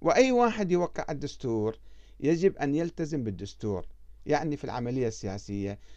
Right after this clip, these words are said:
لا يجوز لك أن تتبع مرجعًا،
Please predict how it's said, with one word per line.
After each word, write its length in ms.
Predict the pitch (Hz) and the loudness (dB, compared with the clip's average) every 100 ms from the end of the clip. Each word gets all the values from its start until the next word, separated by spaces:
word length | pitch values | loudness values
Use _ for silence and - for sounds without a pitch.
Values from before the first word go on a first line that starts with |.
| - - | -18 -8
لا 300 | - 160 220 | 2 4 4
يجوز 340 | 240 233 220 196 | 2 0 -2 -2
لك 460 | 202 170 151 156 - - - - - - - - | -2 0 0 -2 -8 -20 -20 -20 -20 -20 -8 -2
أن 220 | 165 147 | 0 0
تتبع 360 | 160 - 147 - | -2 -4 -4 -4
مرجعًا، 680 | 135 151 131 120 104 110 | -2 -4 -2 -2 0 0